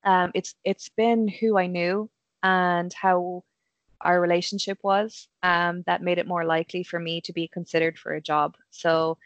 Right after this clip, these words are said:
it, that started in university because I developed good relationships with,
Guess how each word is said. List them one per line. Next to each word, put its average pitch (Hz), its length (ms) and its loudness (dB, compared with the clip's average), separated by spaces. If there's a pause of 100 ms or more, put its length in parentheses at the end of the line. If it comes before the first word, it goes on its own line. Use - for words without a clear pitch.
(360)
it, 190 100 -4
that 202 200 4
started 196 420 -4
in 175 80 -10
university 160 640 -6
because 151 540 -8 (100)
I 156 520 -2 (400)
developed 196 600 2 (180)
good 214 180 4
relationships 180 960 -2 (220)
with, 185 320 2